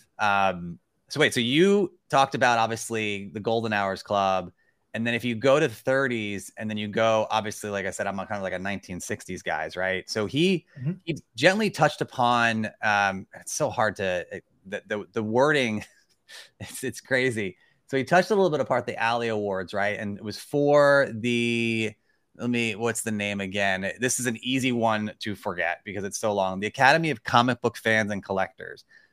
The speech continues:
Speaker 1: Now, they
Speaker 2: It's a
Speaker 1: literally,
Speaker 2: mouthful.
Speaker 1: it was, it was as, as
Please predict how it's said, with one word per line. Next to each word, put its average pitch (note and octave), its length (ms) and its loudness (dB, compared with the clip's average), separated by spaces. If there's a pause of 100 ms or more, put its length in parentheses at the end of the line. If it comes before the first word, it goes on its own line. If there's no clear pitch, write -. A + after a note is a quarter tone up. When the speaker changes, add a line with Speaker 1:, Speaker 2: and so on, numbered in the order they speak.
Speaker 1:
Now, A#2 440 2 (220)
they B2+ 160 0
Speaker 2:
It's B2+ 80 2
a - 20 4
Speaker 1:
literally, C#3 400 4
Speaker 2:
mouthful. A2 180 -4 (340)
Speaker 1:
it D3 100 -2
was, C#3+ 320 -4 (100)
it D#3 140 2
was C#3 220 2 (220)
as, D3+ 420 2 (380)
as C#3+ 400 2